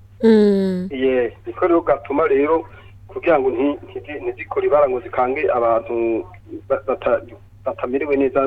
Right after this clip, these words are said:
Speaker 2: mu magara.
Speaker 1: Eh, urumva harimo ubuhinga budasanzwe.
Speaker 2: Yeah, nicyo rero mvuga nti boza tukaberekeza, tukababereka ingene ingo-, ingoma ikanwa,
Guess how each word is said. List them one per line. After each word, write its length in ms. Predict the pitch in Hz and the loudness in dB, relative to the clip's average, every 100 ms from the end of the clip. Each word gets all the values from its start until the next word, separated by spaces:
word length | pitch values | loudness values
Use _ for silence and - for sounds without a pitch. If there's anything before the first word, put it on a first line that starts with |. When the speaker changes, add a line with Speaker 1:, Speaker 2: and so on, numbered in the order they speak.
| 117 120 | -4 -8
Speaker 2:
mu 100 | 117 | -4
magara. 380 | 117 117 113 - - | -4 -2 -4 -4 -2
Speaker 1:
Eh, 420 | 220 214 196 196 202 | 2 4 4 0 2
urumva 260 | 254 220 | 4 4
harimo 220 | 196 202 226 | 4 6 6
ubuhinga 580 | 202 196 214 220 196 | 6 6 6 6 4
budasanzwe. 800 | 180 175 170 196 185 214 208 175 - 127 120 | 4 2 2 0 2 0 -2 -8 -12 -12 -4
Speaker 2:
Yeah, 340 | 123 123 117 110 | -2 -2 -2 -8
nicyo 280 | 117 - 165 | -6 0 2
rero 240 | 143 156 | 4 2
mvuga 320 | 143 135 151 | 0 0 0
nti 140 | 131 123 - - - - 117 135 | 0 -6 -12 -18 -20 -18 -6 2
boza 540 | 139 135 123 147 160 | 4 4 0 0 0
tukaberekeza, 1160 | - - 127 151 160 135 127 - 131 160 170 175 | 0 -2 0 2 2 2 -2 -4 -4 2 2 2
tukababereka 760 | - 113 127 170 - 160 151 - | -4 -2 2 2 0 -4 -2 0
ingene 240 | 139 165 139 | -2 0 2
ingo-, 160 | 139 - | 0 -2
ingoma 320 | 127 127 127 | -2 -2 -2
ikanwa, 520 | - 160 175 175 | 0 0 4 2